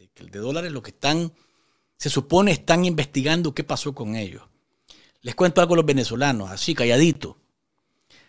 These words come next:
A Ortega le dieron cuatro mil millones de dólares y más en Nicaragua y no ha rendido cuenta. Y eran de los venezolanos. Sí.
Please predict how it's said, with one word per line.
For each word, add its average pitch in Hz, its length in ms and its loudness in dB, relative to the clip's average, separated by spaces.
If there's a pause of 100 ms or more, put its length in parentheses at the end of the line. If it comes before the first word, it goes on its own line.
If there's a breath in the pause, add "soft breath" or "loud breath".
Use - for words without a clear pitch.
(140 soft breath)
A 156 120 10
Ortega 160 460 10
le 180 80 8
dieron 190 240 10
cuatro 170 340 4
mil 170 220 6
millones 165 440 4
de 135 80 2
dólares 156 360 2
y 131 100 -4
más 123 500 0
en 120 140 -2
Nicaragua 110 580 -2
y 120 100 -6
no 113 140 0
ha 135 60 2
rendido 139 400 0
cuenta. 139 460 -4 (360)
Y 107 200 0
eran 104 160 -2
de 113 80 0
los 123 120 4
venezolanos. 131 920 0 (1400)
Sí. 277 580 8